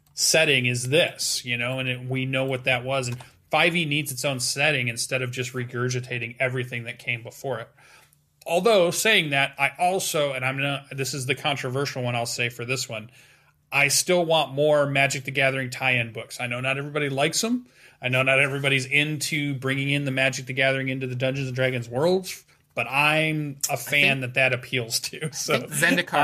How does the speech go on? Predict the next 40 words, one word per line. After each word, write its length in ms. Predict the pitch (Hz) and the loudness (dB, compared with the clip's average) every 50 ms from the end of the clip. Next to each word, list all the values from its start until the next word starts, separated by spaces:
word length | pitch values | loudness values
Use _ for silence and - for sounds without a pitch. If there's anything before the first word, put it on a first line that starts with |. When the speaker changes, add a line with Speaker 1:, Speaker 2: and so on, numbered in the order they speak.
| 156 165 170 | 6 6 6
Speaker 1:
I'm, 140 | 165 165 170 | 6 4 2
Speaker 2:
coming. 360 | 165 165 160 160 156 - - _ _ _ | 0 0 -4 -6 -8 -10 -12 _ _ _
I 60 | - | -20
have 220 | 120 - - 143 139 | -18 -10 -4 0 2
Speaker 1:
yeah, 180 | 127 113 104 | 2 2 2
Speaker 2:
a, 40 | - | 0
Speaker 1:
so 180 | - - 156 131 | -2 -2 -2 0
Speaker 2:
I 20 | |
have 120 | 143 147 | 2 4
a 40 | 139 | 4
Speaker 1:
I 40 | 147 | 4
want 80 | 151 147 143 135 120 | 4 2 0 0 0
Speaker 2:
feeling. 60 | - | 2
Speaker 1:
that, 460 | 151 143 156 170 175 180 185 175 - _ _ | 2 4 4 4 4 4 2 0 -2 _ _
or, 300 | 135 120 117 117 113 120 | -6 -6 -6 -6 -8 -4
yeah, 280 | 127 143 139 120 110 110 _ _ _ _ | 0 2 2 2 0 -4 _ _ _ _
I 120 | - 139 143 | 0 0 2
love, 320 | 143 156 156 156 147 - - - - - - - _ _ | 4 2 0 0 0 -6 -18 -20 -20 -20 -20 -20 _ _
I 80 | 147 143 | 2 4
love 280 | 139 156 170 185 165 | 6 6 6 6 6
the 80 | 165 170 | 4 2
world 360 | 156 160 160 160 165 156 151 | 4 4 4 4 4 4 2
of 100 | 139 127 | 0 2
Magic 320 | 131 139 143 139 135 - | 2 2 2 2 0 -6
the 60 | - 131 | -10 -6
Gathering. 360 | 127 139 139 139 139 135 131 | -2 0 0 0 0 -2 -6
I 40 | 117 | -4
love 220 | 110 123 127 127 | 0 0 0 0
the 120 | 127 127 - - | -2 -8 -6 2
art 300 | 147 147 156 156 - - | 2 2 2 2 -2 -10
of 80 | 139 127 | -6 -2
Magic 300 | 131 131 131 123 123 123 | -2 -2 -2 -2 -8 -10
the 60 | 127 | -6
Gathering, 420 | 123 131 127 127 123 123 123 127 127 | -2 0 0 0 0 -2 -4 -4 -6
and 100 | 131 123 | -8 -8
to 60 | 120 | -6
get 200 | 113 151 139 - | -6 -8 -2 0
that 140 | 170 151 143 | 0 0 0
stuff 340 | - - - 139 131 - - | -2 -2 -2 -2 -2 -2 -4
into 520 | 131 131 123 - 139 131 123 120 123 - | -6 -6 -6 -6 -6 -4 -4 -6 -6 -10